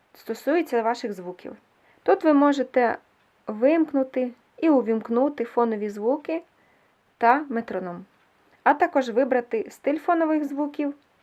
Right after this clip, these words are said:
та метроному. Фонові звуки вибираються в цьому меню. Перших два назавжди залишаться безкоштовними,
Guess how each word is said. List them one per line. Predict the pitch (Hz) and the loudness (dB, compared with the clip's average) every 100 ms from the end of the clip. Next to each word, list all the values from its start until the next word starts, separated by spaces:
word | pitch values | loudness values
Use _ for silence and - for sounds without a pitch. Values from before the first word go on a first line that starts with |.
| _ | _
та | - 285 | 0 2
метроному. | 254 226 202 175 170 196 _ _ _ _ - | 0 -4 -10 -10 -16 -20 _ _ _ _ 0
Фонові | 294 269 247 | 4 4 2
звуки | 233 254 254 233 | -2 -4 -4 -4
вибираються | 220 220 202 208 202 | -4 -2 -2 -2 -8
в | |
цьому | - 208 190 | -10 -8 -8
меню. | 190 190 220 330 - - - _ | -8 -8 -4 -4 -6 -20 -20 _
Перших | 294 302 - 240 | 0 0 -2 -8
два | 214 240 247 240 - - | -2 2 2 0 -6 -10
назавжди | 226 220 214 220 | -8 -8 -6 -6
залишаться | 202 202 202 - - | -4 -4 -6 -8 -12
безкоштовними, | 190 196 - 220 - 339 381 294 285 | -10 -12 -14 -12 -2 0 2 2 0